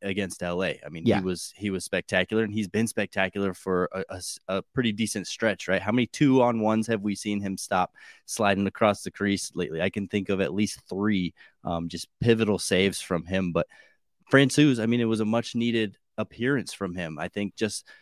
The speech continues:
Speaker 1: A, to start building some confidence before the playoffs here, but B, I mean, they've been riding Georgiev for quite a long time. I mean, I know they sprinkled Johansson in there a little bit, but they've been very conservative with that.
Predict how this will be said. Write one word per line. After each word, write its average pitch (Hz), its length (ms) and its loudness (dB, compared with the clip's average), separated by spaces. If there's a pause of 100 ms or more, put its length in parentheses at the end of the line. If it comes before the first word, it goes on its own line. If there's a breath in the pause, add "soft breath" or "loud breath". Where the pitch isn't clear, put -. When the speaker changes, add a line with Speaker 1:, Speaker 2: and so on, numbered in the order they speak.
(680 soft breath)
Speaker 1:
A, 107 200 4
to 117 100 -4
start 107 340 2
building 110 280 0
some 98 120 -12
confidence 101 540 -2
before 101 300 -4
the 95 100 -4
playoffs 107 480 2
here, 101 180 4
but 104 220 -4
B, 117 320 4
I 107 60 -4
mean, 104 340 -4
they've 101 160 -2
been 101 160 -2
riding 104 400 0
Georgiev 104 460 2
for 92 160 -8
quite 101 240 2
a 101 40 0
long 92 220 0
time. 107 300 -2
I - 20 -6
mean, 85 180 -6
I 87 60 -4
know 92 140 -2
they 90 120 -2
sprinkled 101 480 0
Johansson 95 540 2
in 90 160 -2
there 87 220 0
a 85 40 0
little 90 160 -2
bit, 90 220 0
but 90 140 -6
they've 85 160 -6
been 87 180 -4
very 117 380 2
conservative 95 640 -2
with 73 160 -12
that. 76 180 -12